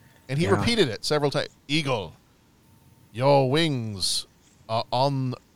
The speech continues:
Speaker 1: uh, your, your wings are showing." And finally, like, a couple of us figured out, we're like, "Okay, kid, it, the elbows out the," that's what he's, yes, it's the elbows. Get 'em off the table. It's like, what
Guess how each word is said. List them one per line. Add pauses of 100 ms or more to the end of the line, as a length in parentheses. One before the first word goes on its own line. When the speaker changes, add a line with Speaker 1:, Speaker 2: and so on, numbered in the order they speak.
(300)
Speaker 1:
uh,
your,
your
wings
are
showing." (600)
And
finally,
like,
a
couple
of
us
figured
out,
we're
like, (500)
"Okay,
kid, (180)
it, (200)
the
elbows
out
the,"
that's
what
he's, (420)
yes,
it's
the
elbows.
Get
'em
off
the
table. (1400)
It's
like,
what